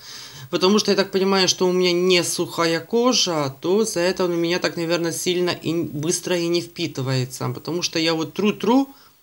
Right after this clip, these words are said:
а у меня всё равно вот видно, да, сразу, что всё равно это всё у меня осталось ещё на коже, а ничего, оно ещё пока не впитывалось. Я так понимаю, что надо тереть очень долго, долго и нудно,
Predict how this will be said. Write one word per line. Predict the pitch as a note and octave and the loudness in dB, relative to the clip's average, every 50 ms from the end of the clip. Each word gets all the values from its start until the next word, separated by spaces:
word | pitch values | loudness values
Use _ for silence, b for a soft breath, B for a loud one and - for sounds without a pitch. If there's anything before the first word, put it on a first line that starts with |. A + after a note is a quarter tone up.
| B B B B B _ - | B B B B B _ -4
а | E3+ E3+ F3 F3 | -2 0 0 2
у | F3 | 2
меня | F3 F3 F3+ F3+ D#3 | 2 2 0 0 0
всё | - - F#3 E3+ | 0 0 2 2
равно | E3+ E3 E3+ F#3 G3 G#3 A3+ A3+ A3 G3+ | 2 4 4 4 4 6 6 6 4 4
вот | F3+ E3+ - - - - - - _ _ _ _ _ _ | 4 2 0 -2 -8 -16 -16 -18 _ _ _ _ _ _
видно, | C3+ D3 E3+ E3 D3 C#3+ C#3 | -8 -6 -4 -2 0 0 2
да, | C#3+ D#3 F#3+ F#3+ | 2 2 2 2
сразу, | - - D3 D3+ D3 C#3 C3+ C#3 | 0 0 0 2 2 2 0 -2
что | - - - | -4 -4 -4
всё | C#3 - - D#3 | -6 -4 -2 0
равно | D3 D#3+ D#3 F#3+ G3+ G3 | 0 2 2 4 4 4
это | E3+ - D3 D3+ | 4 2 0 0
всё | C3 - - F3 E3+ F3 | -2 0 0 0 0 0
у | |
меня | D#3+ C#3+ C#3+ D3 D3 D#3 E3 E3 E3 B B B B B B B B B B B B B B B B _ | 0 0 0 2 2 2 2 2 -2 B B B B B B B B B B B B B B B B _
осталось | - - E3 - - - F3+ F3+ F3+ F3 E3 E3+ - D3+ | -8 -6 -4 -4 -2 2 2 4 4 4 2 0 -2 0
ещё | C#3+ - - - E3+ E3 | 2 2 2 2 2 2
на | D#3 D3+ C#3+ C#3+ | 2 0 0 0
коже, | - F#3 F#3+ G#3 G3 F3+ F3+ | 2 4 6 6 4 4 2
а | E3+ D#3 C#3+ | 2 2 0
ничего, | C#3+ C#3 C#3 - D#3+ D#3 E3+ F3+ | 0 -2 -2 -2 0 0 0 0
оно | E3+ D#3 D#3 | 0 0 0
ещё | D#3 D3+ - D#3 | 0 0 -2 -2
пока | - D3+ D3 - D3+ | -4 -4 -2 0 0
не | D3+ D3+ | 0 0
впитывалось. | D3+ - - D#3+ C3+ - C3+ B2 A#2 A#2+ A#2+ A#2+ B2+ - - - b b b b b b b b b b b b _ _ _ _ _ _ _ - | -2 -4 -4 -6 -4 -2 -2 -2 -2 -2 -4 -4 -6 -6 -8 -10 b b b b b b b b b b b b _ _ _ _ _ _ _ -4
Я | - F#3+ | 0 2
так | G3+ G3+ - | 2 2 2
понимаю, | F#3+ G#3 G#3+ G#3+ G3+ | 2 2 4 4 4
что | G3 - G3+ | 2 2 2
надо | G3+ G3 F#3 F#3+ F#3+ | 2 2 2 2 0
тереть | - - G3 F#3+ G#3 A3 A3 G#3 - | 2 2 4 4 6 6 4 4 2
очень | F#3+ F#3 - - F3+ F3 | 0 0 2 0 0 2
долго, | E3+ F#3+ G3 G3+ G3 F#3 F#3+ F3+ | 4 6 6 6 4 4 2 0
долго | D#3+ E3 F#3 F#3 F#3 F3 F3+ | 4 4 6 6 6 4 4
и | F#3 F#3 F3+ | 4 4 4
нудно, | F3+ F3+ E3+ D#3 C#3+ B2+ C3 C3 C3+ C#3 | 4 4 2 2 0 2 2 2 2 0